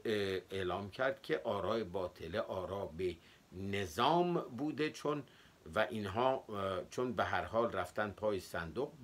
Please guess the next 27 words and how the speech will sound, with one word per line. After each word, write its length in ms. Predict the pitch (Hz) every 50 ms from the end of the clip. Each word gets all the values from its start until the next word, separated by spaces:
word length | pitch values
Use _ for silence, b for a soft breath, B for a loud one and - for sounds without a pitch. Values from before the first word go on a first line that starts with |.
| 107 110
بدون 320 | 170 185 196 208 190 175
اینکه 340 | 156 135 131 127 120 - 135
به 180 | 123 113 107 90
روی 200 | 90 98 104 107
خودش 440 | - - - 107 101 127 120 -
بیاره 360 | - - 127 127 127 131 131 123 -
که 200 | - 139 147 147 B B B B B B B B - -
این، 320 | - 131 147 151 151 147 - - -
اه، 300 | - 101 98 95 98 95
کارمندان 1040 | - - - - - 107 104 101 95 82 95 98 92 90 87 104 104 107 104 101 98 - - 87 78 76 71
و 220 | 101 104 107 107 101 - B B B B B -
نظامی 600 | 90 98 101 104 98 87 101 107 104 101 101 98
هایی 320 | 95 87 127 151 170 156
بودن 500 | 123 104 104 104 87 101 101 95 90 82 -
که 120 | - 95
به 240 | 80 80 82 95 92
زور 320 | 85 90 120 156 180 175
آورده 440 | 165 156 135 139 135 131 120 131 131
شدن 340 | 120 - - 135 143 147 147 127
و 80 | 117
صندوق 720 | 110 - - - - 95 104 104 104 117 147 165 170 120
رو 140 | 101 104 95
به، 220 | 87 87 95 92 92 B B B B B B B - -
اه، 200 | 92 104 98 98
پیش 320 | 92 - - 127 120 - -
اونها 420 | 120 110 104 92 87 87 120 147
بردند 760 | 170 156 160 147 143 127 123 139 143 147 147 139 117 - 120